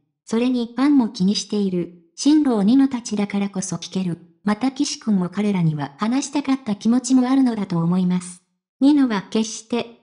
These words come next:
辞めることを責めたのではなく、やりたいことがあっての退社後のビジョンを持っているかを確認したかったのでしょう。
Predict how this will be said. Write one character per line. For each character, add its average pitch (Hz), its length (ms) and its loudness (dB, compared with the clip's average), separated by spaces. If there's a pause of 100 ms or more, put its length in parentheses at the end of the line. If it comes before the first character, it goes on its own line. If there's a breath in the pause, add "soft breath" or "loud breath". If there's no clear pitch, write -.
辞 214 100 -2
め 262 140 2
る 302 100 -2
こ 285 120 -4
と 269 160 2
を 240 80 -2
責 269 140 0
め 269 120 4
た 247 140 -4
の 214 100 0
で 196 100 -2
は 180 100 0
な 175 140 -4
く、 - 360 -6 (160)
や 196 100 0
り 247 100 0
た 285 140 -2
い 269 80 0
こ 214 100 -8
と 175 160 -8
が 151 240 -4
あ 254 80 -2
っ 269 40 -4
て 262 180 -2
の 214 120 2
退 240 220 0
社 254 140 -4
後 247 100 2
の 233 120 0
ビ 226 120 -4
ジ 202 100 -2
ョ - 40 2
ン 165 120 0
を 143 200 -6
持 247 100 2
っ 277 40 0
て 277 200 -2
い 240 80 0
る 220 80 -2
か 202 180 -2
を 185 40 -4
確 185 280 -6
認 262 180 6
し 254 100 -8
た 247 120 -6
か 226 100 -6
っ 220 40 -8
た 180 160 -6
の 165 100 0
で 160 120 -4
し - 180 -12
ょ 160 120 -2
う。 - 200 -12